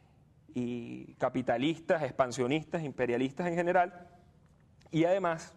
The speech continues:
para el contexto posterior a la caída de Pérez Jiménez y el advenimiento de la democracia, eh, de la mano de Betancourt, el mal llamado padre de la democracia,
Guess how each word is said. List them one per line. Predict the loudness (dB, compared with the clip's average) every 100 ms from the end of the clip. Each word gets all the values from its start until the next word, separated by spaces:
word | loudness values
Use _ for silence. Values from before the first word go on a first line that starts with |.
| 0
para | 2
el | 2
contexto | 0 2 2 0 0 0
posterior | 0 0 2 4 4
a |
la | 2
caída | 2 2
de | 2
Pérez | 2 2
Jiménez | 2 0 0 -2
y | -2
el |
advenimiento | -2 -2 -2 -2 2
de | 2
la | 2
democracia, | 0 2 2 2 -4 -6 -20 -20 -20 -20 -20 -20 -10 0
eh, | 2 4 2 0 0 2
de |
la | 2
mano | 2 2 2
de |
Betancourt, | 2 0 2 2 2 0 -12 -6
el | -2 0
mal | 2
llamado | 2 2 2 4
padre | 2 4
de | 4
la | 2
democracia, | 0 2 2 2 -6